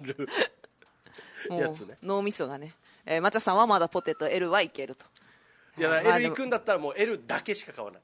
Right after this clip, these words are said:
Speaker 2: あー、なるほどね。
Speaker 1: うん。
Speaker 2: はい。
Speaker 1: はい。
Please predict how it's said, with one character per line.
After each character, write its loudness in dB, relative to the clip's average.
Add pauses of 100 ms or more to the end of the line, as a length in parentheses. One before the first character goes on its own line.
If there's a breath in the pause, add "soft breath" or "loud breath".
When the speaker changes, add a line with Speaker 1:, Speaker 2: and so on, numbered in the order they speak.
(140)
Speaker 2:
あ 4
ー、 -2
な -4
る -6
ほ -10
ど -6
ね。 -2
Speaker 1:
う -2
ん。 -6 (1700)
Speaker 2:
は -8
い。 -12 (260)
Speaker 1:
は -12
い。 -16